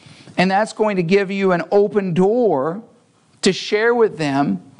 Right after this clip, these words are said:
how you came to Christ and how God changed your life and, and why you obey the Lord as an expression of love for all that he's done for you.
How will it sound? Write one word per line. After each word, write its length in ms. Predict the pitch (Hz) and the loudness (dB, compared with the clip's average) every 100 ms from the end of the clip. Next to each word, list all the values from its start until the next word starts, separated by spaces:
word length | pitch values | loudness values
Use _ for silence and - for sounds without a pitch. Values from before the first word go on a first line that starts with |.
| - | -20
how 360 | - - 190 220 | -6 0 2 0
you 200 | 240 240 | -2 -6
came 340 | - 220 220 | -6 0 2
to 60 | 202 | 2
Christ 800 | 190 185 175 147 117 - - - - - - - | 2 -2 0 0 -2 -6 -8 -14 -20 -20 -20 -4
and 120 | 170 | -2
how 220 | 156 190 220 | 2 2 0
God 340 | 196 202 208 | 0 0 -2
changed 460 | - 226 208 180 - | 0 2 2 0 0
your 200 | 190 202 | 2 2
life 600 | 180 165 139 127 - - _ - - - - | 0 -4 -8 -14 -20 -20 _ -20 -20 -20 -4
and, 220 | 180 180 180 | -2 -2 -4
and 240 | 185 170 | -2 0
why 300 | 175 202 220 | 2 2 0
you 280 | 220 208 190 | -4 -2 2
obey 400 | 185 165 190 202 | 2 0 0 2
the 80 | 196 | 0
Lord 640 | 170 180 185 165 143 - - - _ - - | 0 2 4 2 0 -6 -20 -20 _ -20 -2
as 200 | 175 165 | -2 0
an 80 | 175 | -2
expression 640 | 165 - - 202 190 202 | -2 -2 0 0 -2 -8
of 120 | 175 | -4
love 720 | 156 175 185 180 147 143 - - _ - | 2 2 4 2 -2 -10 -20 -20 _ -20
for 180 | - 190 | -4 -2
all 380 | 160 165 208 208 | 0 2 2 2
that 120 | 208 | -2
he's 220 | 185 180 | -4 -4
done 300 | 156 170 165 | -2 0 0
for 220 | 165 - 151 | -2 0 0
you. 380 | 143 143 127 | 2 0 0